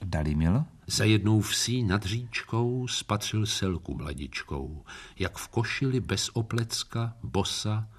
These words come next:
Speaker 2: umáčená všecka.
Speaker 1: Košile bez oplecka je krátký žibůtek bez rukávu.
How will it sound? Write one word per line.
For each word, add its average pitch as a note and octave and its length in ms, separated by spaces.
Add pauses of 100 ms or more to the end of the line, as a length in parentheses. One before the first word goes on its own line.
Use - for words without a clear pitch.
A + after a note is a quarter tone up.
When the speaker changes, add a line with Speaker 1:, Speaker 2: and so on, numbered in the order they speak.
(180)
Speaker 2:
umáčená G2 760
všecka. - 640
Speaker 1:
Košile G2 480
bez F2 260
oplecka - 500
je E2 120
krátký G2 480
žibůtek G2+ 480
bez G#2 220
rukávu. E2 560